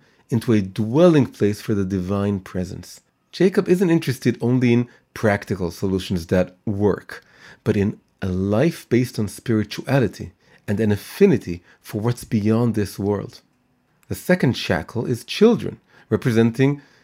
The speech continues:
concern for the next generation. The novel and the revolutionary are not necessarily suited to the tender souls of children, nor to every generation.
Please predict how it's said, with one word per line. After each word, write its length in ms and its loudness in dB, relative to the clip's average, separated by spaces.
concern 580 0
for 160 -2
the 100 0
next 360 0
generation. 720 -4
The 100 -4
novel 580 4
and 120 -10
the 80 -8
revolutionary 880 4
are 120 -2
not 240 0
necessarily 640 0
suited 580 0
to 140 -6
the 80 -2
tender 340 0
souls 480 -4
of 100 -14
children, 520 2
nor 320 4
to 180 -6
every 180 -2
generation. 640 2